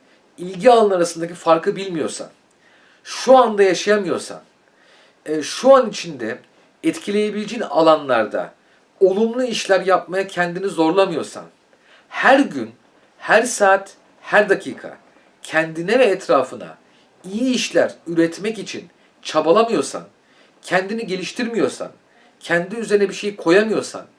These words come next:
etrafına güzel bir şeyler üretemiyorsan, oranın üzerine bir şey koyamıyorsan, ister Türkiye'de yaşa, ister Amerika, Amerika'da yaşa, ister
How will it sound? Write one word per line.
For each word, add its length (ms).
etrafına 540
güzel 420
bir 60
şeyler 200
üretemiyorsan, 680
oranın 300
üzerine 240
bir 60
şey 220
koyamıyorsan, 680
ister 480
Türkiye'de 440
yaşa, 540
ister 580
Amerika, 480
Amerika'da 520
yaşa, 500
ister 500